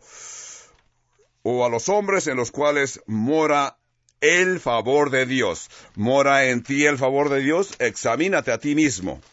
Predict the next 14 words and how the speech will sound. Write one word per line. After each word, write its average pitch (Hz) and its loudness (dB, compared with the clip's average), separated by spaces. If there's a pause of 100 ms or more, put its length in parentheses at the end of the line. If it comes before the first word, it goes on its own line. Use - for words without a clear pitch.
(960)
para 90 -2
ver 104 -2 (340)
y 104 -2
des 110 0
respuesta 117 -4
a 107 -2
lo, 95 -6 (300)
a 98 -2
los 98 -4
problemas 117 -2
que 101 -4
te 101 -2
rodean. 85 -6 (600)
Estamos - -4